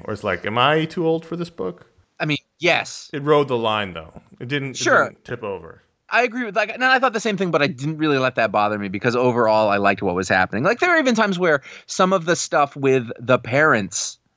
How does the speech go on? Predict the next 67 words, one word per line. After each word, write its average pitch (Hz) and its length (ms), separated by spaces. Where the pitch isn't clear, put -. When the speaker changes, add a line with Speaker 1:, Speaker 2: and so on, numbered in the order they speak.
Speaker 2:
was 160 180
a 156 60
little 143 340
stereotypical 123 920
Speaker 1:
Yeah, 101 260
heavy 117 160
Speaker 2:
that 113 80
Speaker 1:
handed. 135 100
Speaker 2:
we'd 143 140
seen 156 240
a 170 60
lot 175 180
of 190 80
times. 196 320
Doesn't 311 180
Speaker 1:
Yeah. - 20
Speaker 2:
mean 269 100
that 208 120
story 190 200
doesn't 160 180
have 147 120
to 151 60
be 135 80
told, 127 240
but 139 100
there 196 100
were 190 40
definitely 220 340
things 175 180
with 156 60
the 151 40
parents, 139 240
and 156 100
I've, 156 140
I've 175 160
seen 175 160
this 113 280
on 127 140
a 110 60
lot 107 160
of, 95 240
you 113 100
know, 92 180
very 107 180
special 101 260
episodes. 87 520
But 208 200
that 170 100
doesn't 160 180
mean 151 160
that 139 100
isn't 123 380
a - 60
story 127 240
that 113 120
needs 113 200
to 110 100
be 104 160
told 101 320
and, 98 260
and 95 140
demonstrated. 98 520
That 143 100
also 151 240
is 120 180
not 131 320
un-, 107 240